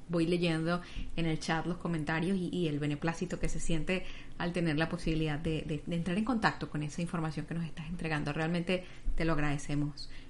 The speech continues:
Hemos llegado al final de este espacio, así que invito a quienes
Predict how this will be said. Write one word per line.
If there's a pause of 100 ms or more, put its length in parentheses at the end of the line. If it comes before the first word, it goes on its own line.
Hemos
llegado
al
final
de
este
espacio, (320)
así
que
invito
a
quienes